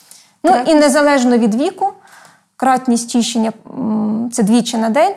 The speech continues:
Speaker 1: зранку після сніданку і ввечері перед сном.
Speaker 2: Ну, і не-, і важливе значення має, певно, і тривалість цієї процедури. Знаю, там, що не менше, там має бути до двох хвилин або співати якусь дитячу пісеньку.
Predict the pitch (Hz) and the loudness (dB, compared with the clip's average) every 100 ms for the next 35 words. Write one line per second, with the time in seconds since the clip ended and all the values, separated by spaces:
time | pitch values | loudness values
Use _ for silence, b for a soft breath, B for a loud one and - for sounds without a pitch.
0 | - 214 262 226 233 208 277 294 339 330 | -4 -2 0 0 -4 -6 -4 -2 -4 -2
1 | 311 294 311 302 - 233 254 269 233 220 | -2 -2 -2 -4 -6 -6 -6 -6 -8 -8
2 | 208 226 - 233 240 240 _ _ b b | -10 -10 -12 -10 -12 -12 _ _ b b
3 | 254 262 233 226 226 214 220 214 202 208 | 2 4 4 2 0 2 2 2 2 0
4 | 202 220 214 220 220 226 214 202 214 208 | 0 0 0 -2 -2 -2 0 0 0 0
5 | 214 208 196 208 214 208 220 254 180 - | 0 0 0 -4 -2 -2 2 2 0 -2
6 | 196 180 180 180 - 170 170 156 180 B | -2 -2 -4 -6 -4 -2 0 -2 -6 B
7 | B B - 202 254 269 208 - 208 202 | B B -2 0 0 0 -2 -2 0 0
8 | 208 233 - 208 190 196 190 185 185 180 | 2 0 -2 -2 -2 0 -2 -2 -2 0
9 | 233 214 226 240 208 202 302 302 185 185 | 2 2 0 -2 -2 0 0 0 -2 0
10 | 247 - - 196 220 233 196 208 214 202 | -2 -2 -2 0 0 0 -2 0 -2 0
11 | 208 220 226 - 233 254 226 175 156 - | 0 0 -2 -2 -2 0 0 -2 -4 -6